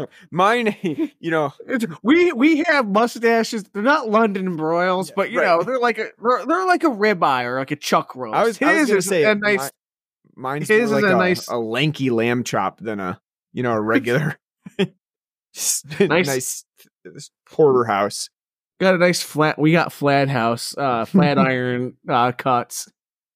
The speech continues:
Speaker 2: for s-, uh, mustaches. He has himself a nice, you know, filet mignon, you know.
Speaker 1: Yeah. Or if you'd prefer, you know, it's pan-seared to a nice
Speaker 2: <laughs>
Speaker 1: grilled,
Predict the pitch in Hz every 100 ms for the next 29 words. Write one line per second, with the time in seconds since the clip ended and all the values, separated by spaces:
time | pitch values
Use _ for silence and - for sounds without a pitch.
0 | _ - 147 - 156 143 135 143 143 -
1 | 123 120 120 127 123 - _ _ - 175
2 | 220 190 180 160 160 - 160 151 160 151
3 | 147 - 143 127 - 143 139 139 135 127
4 | 127 123 113 110 107 104 117 98 _ 165
5 | 175 160 147 143 - 139 - 139 127 117
6 | 110 - - 110 107 104 - _ _ _
7 | _ _ _ - - 180 170 147 - 127
8 | 120 110 - 117 107 110 104 104 _ _
9 | _ - 123 120 - - 131 123 131 113
10 | 101